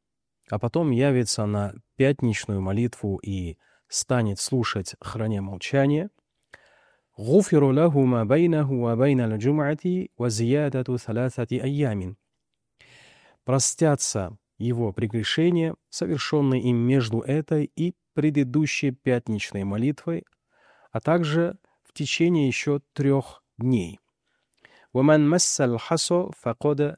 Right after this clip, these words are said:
لغى، رواه مسلم. Что же касается перебирающего камешки,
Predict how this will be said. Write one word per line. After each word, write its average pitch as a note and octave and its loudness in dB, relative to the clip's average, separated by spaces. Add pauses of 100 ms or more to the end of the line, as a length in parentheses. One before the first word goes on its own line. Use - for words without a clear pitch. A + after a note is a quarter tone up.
لغى، A#2+ 0 (300)
رواه B2 -6 (200)
مسلم. - -8 (1040)
Что - -2
же E3 0
касается D3 0
перебирающего C3 0
камешки, C#3+ 0